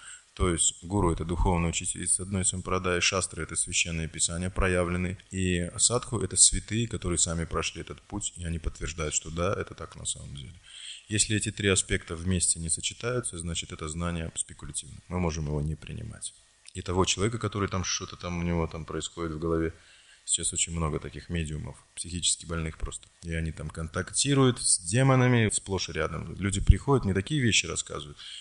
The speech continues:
Я сразу определяю, кто это, откуда это. Потому что я знаю эти философии, и что они говорят. Но они обижаются, если им это сказать, они обижаются, потому что каждый же мнит себя какой-то необычной личностью, Христом прям.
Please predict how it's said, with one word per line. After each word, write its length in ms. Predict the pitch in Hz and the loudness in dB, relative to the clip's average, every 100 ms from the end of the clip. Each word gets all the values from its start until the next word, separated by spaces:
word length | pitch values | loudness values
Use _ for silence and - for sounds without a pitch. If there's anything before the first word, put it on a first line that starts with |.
| - | -10
Я 120 | 95 | 2
сразу 320 | 90 123 90 76 | 6 8 6 4
определяю, 420 | - - - - | 0 -6 -10 -14
кто 180 | - - | -14 -16
это, 160 | - | -12
откуда 340 | - - 82 80 | -14 -12 -10 -10
это. 120 | - | -12
Потому 440 | _ _ - - | _ _ -20 -16
что 120 | - | -4
я 80 | 113 | 0
знаю 300 | 90 107 95 | 4 6 4
эти 140 | 73 - | 2 -4
философии, 560 | - 73 - - - | -6 -6 -10 -10 -8
и 40 | - | -4
что 220 | - 98 | 2 4
они 140 | 98 | 6
говорят. 380 | 82 80 80 - - - - - | 4 0 -2 -8 -16 -18 -20 -10
Но 140 | 90 98 | 2 6
они 120 | 117 | 8
обижаются, 560 | 110 104 104 127 113 87 | 8 8 10 10 8 2
если 160 | - | 0
им 80 | 92 | 0
это 140 | 87 | 0
сказать, 420 | 90 92 90 104 90 | -2 -2 0 0 0
они 120 | 87 | -2
обижаются, 400 | 85 82 101 95 | 0 2 2 2
потому 100 | 87 | -4
что 100 | - | -2
каждый 260 | 107 90 | -2 -2
же 100 | 87 | -2
мнит 220 | 90 98 - | 0 2 0
себя 300 | 90 90 80 | -2 -4 -4
какой-то 340 | 85 92 87 | -6 -10 -4
необычной 460 | 90 87 95 - 90 | -4 -2 -2 -4 -2
личностью, 380 | 98 - - - | -2 -4 -10 -12
Христом 460 | 87 - 104 95 | -10 -6 -4 -6
прям. 180 | - | -6